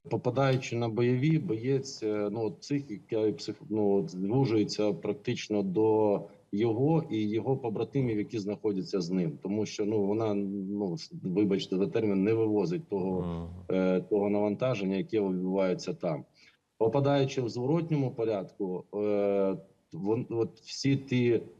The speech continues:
Speaker 1: е, які були в суспільному житті, м,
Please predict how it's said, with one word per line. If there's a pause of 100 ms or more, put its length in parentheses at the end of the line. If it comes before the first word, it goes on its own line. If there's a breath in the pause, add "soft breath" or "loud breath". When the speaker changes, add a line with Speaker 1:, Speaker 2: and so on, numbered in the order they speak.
(240)
Speaker 1:
е,
які
були
в
суспільному
житті, (420)
м,